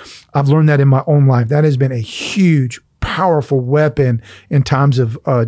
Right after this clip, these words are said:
deep union and bonding with him through fasting. Um,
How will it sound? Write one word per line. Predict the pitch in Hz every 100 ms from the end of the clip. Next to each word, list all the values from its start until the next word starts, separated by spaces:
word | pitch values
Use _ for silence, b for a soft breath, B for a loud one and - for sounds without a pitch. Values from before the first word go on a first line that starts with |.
| 139 -
deep | 160 160 -
union | 135 147 147 147
and | 127
bonding | 117 127 135
with | 123
him | 120 117
through | 131
fasting. | 117 127 110 147 127 B B B B B
Um, | - 143 135 123